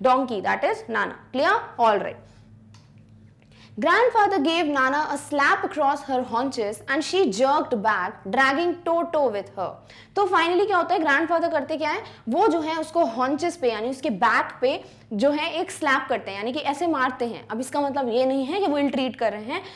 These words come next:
sort of बताने के लिए कि, you know, रुक जाओ। तो वो उसको जैसे ही हिट करते हैं, she jerked back, वो एकदम से पीछे की तरफ जो है एक पुश देती है,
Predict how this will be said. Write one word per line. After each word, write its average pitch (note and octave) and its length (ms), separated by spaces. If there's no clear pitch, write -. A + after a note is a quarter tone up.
sort C#4+ 140
of G4 80
बताने C#4 400
के C#4+ 100
लिए B3+ 120
कि, C4+ 100
you C4+ 100
know, C#4+ 140
रुक C#4+ 180
जाओ। A3 240
तो D#4 60
वो F4 140
उसको F#4+ 200
जैसे C#4 320
ही G4+ 80
हिट E4+ 200
करते B3 300
हैं, D4+ 420
she E4+ 180
jerked B3+ 520
back, G3+ 300
वो C#4 120
एकदम D#4+ 360
से F#4+ 100
पीछे D#4 400
की D4+ 100
तरफ B3+ 280
जो A#3+ 160
है B3 140
एक F#4 280
पुश D#4+ 160
देती A3 320
है, - 140